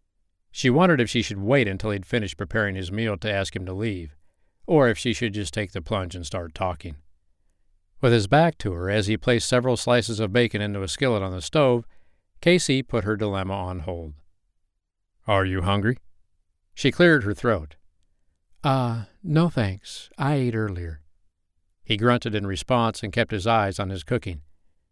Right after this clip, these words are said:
"So, do you have a name?" Mariah hesitated a moment before making sure she gave him the fake name she had been using for the past few weeks. She would be changing it again after she left Whisper anyway,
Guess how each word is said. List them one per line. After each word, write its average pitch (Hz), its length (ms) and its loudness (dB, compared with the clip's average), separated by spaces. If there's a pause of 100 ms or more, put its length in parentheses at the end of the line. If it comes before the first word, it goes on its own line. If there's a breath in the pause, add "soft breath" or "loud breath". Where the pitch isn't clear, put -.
(220)
"So, 90 480 0 (400)
do 113 80 2
you 98 160 0
have 98 240 4
a 92 60 -2
name?" 92 400 -4 (960)
Mariah 170 380 4
hesitated 104 600 0
a 95 60 -6
moment 90 340 -8
before 104 260 -2
making 113 280 -2
sure 110 240 -2
she 113 140 -6
gave 107 180 -2
him 101 120 -4
the 92 100 -6
fake - 360 0
name 87 240 -10
she - 140 -8
had 92 120 -6
been 95 140 -6
using 98 360 -4
for 101 100 -10
the 92 80 -8
past 95 340 -4
few 92 200 -8
weeks. 101 420 -8 (640)
She - 180 0
would 135 120 4
be 117 100 2
changing 151 440 2
it 123 120 0
again 110 240 2
after 107 260 -2
she - 160 -6
left 101 240 -4
Whisper 101 380 -4
anyway, 90 500 -6